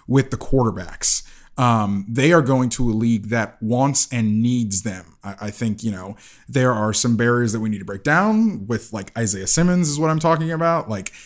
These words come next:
there are a lot of people who are like, "Oh, defensive coordinators aren't ready for Isaiah Simmons." Like, well, look, there are going to be more Isaiah Simmonses in the future coming from college football. So you better get ready. Similar to the offense, you better get ready to use these guys,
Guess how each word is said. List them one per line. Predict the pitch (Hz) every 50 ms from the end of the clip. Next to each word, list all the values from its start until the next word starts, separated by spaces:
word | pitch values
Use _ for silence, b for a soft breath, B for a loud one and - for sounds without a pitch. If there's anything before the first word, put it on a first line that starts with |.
| B B B B -
there | 117 131 131
are | 127
a | 123 127
lot | 139 151
of | 147 -
people | 143 139 127 117
who |
are | 117 113
like, | 117 135
"Oh, | 165 156 131
defensive | 113 139 156 160 160 147 143 120
coordinators | - 143 143 131 131 127 117 123
aren't | 127 127 113
ready | 127 123 120
for | 113 - 117
Isaiah | 113 104 101 107 101 98
Simmons." | - - 117 101 95 - - - -
Like, | 127 135 123 - - b b b b b -
well, | 202 202
look, | 180 165 - - - - - -
there | 117 131 175 269 302
are | 247
going | 160 175 190 202 196 -
to | -
be | 165 175
more | 165 151 147 160 170 160
Isaiah | 143 147 139 120 135 131 123
Simmonses | - - 147 147 135 117 101 104 101 98 104 -
in | 131 135 123
the | 123
future | 120 - 160 151 - 104 101 104 104 B B B B B
coming | - - - 147 147 143 143 127
from | - - 143 135 131
college | - - 143 127 107 117 107 -
football. | - 147 120 - 120 107 104 104 B B B
So | B - -
you | 196 180
better | 247 269 214
get | 131 117 113 160 160 151
ready. | 147 151 123 101 95 -
Similar | - - - 175 190 220 240 233 233 240 226
to | - - 226 226 208
the | 208 214 208 190
offense, | 214 254 220 - - 107 98 110 120 - - - - - _ _ _ -
you | 143 160
better | 151 - 226 202
get | 143 131 165 180 -
ready | 143 143 160 160 160 156 139
to | - - 156 135
use | 127 139 151 147 143 113 98
these | 110 110 101 92
guys, | 98 - - 90 87 90 - -